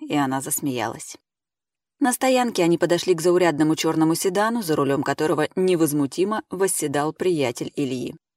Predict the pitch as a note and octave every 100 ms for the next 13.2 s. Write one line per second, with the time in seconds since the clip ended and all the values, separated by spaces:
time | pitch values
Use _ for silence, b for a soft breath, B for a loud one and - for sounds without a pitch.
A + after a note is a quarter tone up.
0 | _ _ F#3 G3+ G3+ B3+ D4 B3+ G#3 F3+
1 | F#3+ - F#3+ F3+ E3 F#3 F3 F3 F3 F3
2 | E3 D3+ F3 G3 A#3 A#3+ G#3+ A#3+ A#3 B3
3 | A#3+ - A#3+ G#3 A#3 A3 A3 - A3 A3
4 | G#3+ - G#3+ G#3 G3+ G#3 G#3 G#3 - G#3
5 | G#3 - G#3 - G3+ G3 F#3 F#3+ F#3 G3+
6 | - _ _ _ - F#3 G3+ B3 A#3 B3
7 | A#3 A#3 G#3+ A#3 A#3 G#3+ - A3 G#3+ G3+
8 | D#3 C#3+ G3+ B3 C4 C4+ C4 C4+ - C4
9 | C#4 C#4+ - F3 D3 C#3 - A#3 A3+ G3+
10 | _ _ _ _ - C#4+ A#3+ A3+ G#3 F#3+
11 | F#3 F3 - - - F#3 D#3 C#3+ D#3 D3
12 | C#3 C#3+ C#3+ - D3 C#3+ D3 C#3+ D3 C#3
13 | D3 C#3+